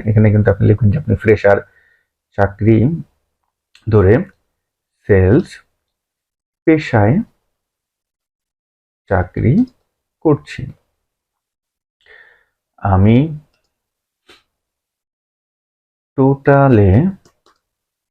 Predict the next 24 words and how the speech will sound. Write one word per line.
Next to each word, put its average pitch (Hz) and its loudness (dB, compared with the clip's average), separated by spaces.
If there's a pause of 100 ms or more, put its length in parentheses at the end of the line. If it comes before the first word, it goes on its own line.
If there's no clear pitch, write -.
(140)
চারটি", 92 -2 (480)
বা 107 2
আপনি 98 0
এখানে 117 2
আপনার 113 0 (120)
প্রতিটা 123 0
কোম্পানির 120 0
নাম 107 4
লিখে 107 0
দিতে 101 0
পারেন, 180 0
but 156 0
আপনাকে 110 -2
এত 107 -2
কষ্ট 110 -4
এখানে 104 0
বসে 104 -2
করতে 98 -2
হবে 90 0
না। 151 0 (920)
"কোম্পানিতে 101 -2 (1160)
চাকরি 101 -2 (800)
করেছি।" 127 -4 (1160)
ওকে, 101 -2